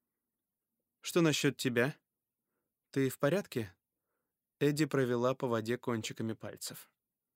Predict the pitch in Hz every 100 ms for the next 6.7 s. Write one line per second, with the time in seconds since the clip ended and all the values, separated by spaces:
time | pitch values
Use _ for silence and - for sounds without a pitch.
0 | _ _ _ _ _ 117 123 123 143 156
1 | 202 202 175 196 - 185 175 185 185 175
2 | - - - _ _ _ _ _ _ _
3 | _ _ _ _ _ - 131 123 135 131
4 | - - 123 - 131 123 - 131 123 131
5 | 127 139 185 147 - - 117 107 - 113
6 | 104 107 113 113 101 -